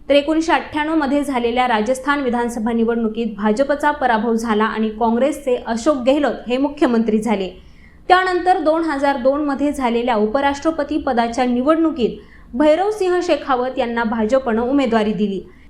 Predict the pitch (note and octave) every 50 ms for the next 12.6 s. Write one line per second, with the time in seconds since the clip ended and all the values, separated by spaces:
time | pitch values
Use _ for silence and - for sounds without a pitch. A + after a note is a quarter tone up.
0 | - - - F#4+ G4 F#4+ F4+ F4 F4+ F#4 F4+ F4 D4+ D4 D4 D4+ D#4 D#4 - F4+
1 | F4 E4 D4 C4+ - C4 C#4+ C#4+ - D4+ D4 C#4+ - G4+ G4 G4 G4+ D#4+ D4+ D4+
2 | D4+ D4 - - C4+ C4 B3+ C4 D4+ D4+ C#4 A#3+ A3+ A#3 A3+ D4 D4 D4 C#4+ C4
3 | B3 A#3 G#3+ C4 C#4 C4+ - A#3 A3+ A#3 A3+ A#3 C4 C4+ D4 D4 E4 E4 D4 C4+
4 | C4 - - A#3+ A3+ A3 G#3+ A3 A3 G#3+ A3 A3+ G3+ G3 F#3+ F3+ - - - -
5 | - - - E4+ D#4 C4+ C4 E4+ F4+ G4 G#4 G#4+ G#4+ E4 D4 D#4+ D#4 D#4+ D#4+ D#4+
6 | - D#4 C#4 D4 D#4+ D#4+ D#4+ C#4+ C4 A3+ A#3+ C4+ C4 A#3 A#3+ A3 G#3+ A3+ B3 A#3+
7 | C4 B3+ B3+ C#4 C#4 C#4 B3+ A3+ A3+ A3+ A#3 A#3+ A#3 A3 G#3+ G#3+ - C#4 C#4 -
8 | C4+ C4+ D#4+ D#4 - C4 A#3 A3+ A3 A3 A3 - C#4 - - C#4+ D#4 D#4+ - C4+
9 | B3+ A3+ A3+ A3 F#3 G#3+ G3+ G3 F#3+ - - - - - - - C#4+ D4+ D4+ D4+
10 | D4+ F4 F4 F4+ E4+ F4 E4+ D#4 C#4+ C#4 - C#4 C4+ C#4 C4+ C4+ C#4+ C#4+ C#4 -
11 | B3 B3 C4 B3+ B3 A#3 G#3+ B3 A3+ C4 C#4+ C#4 - C#4 B3+ B3 B3+ A3+ A3 G#3+
12 | G#3+ A3+ A3+ A3+ - B3 B3+ C4+ D#4 C#4+ G#3+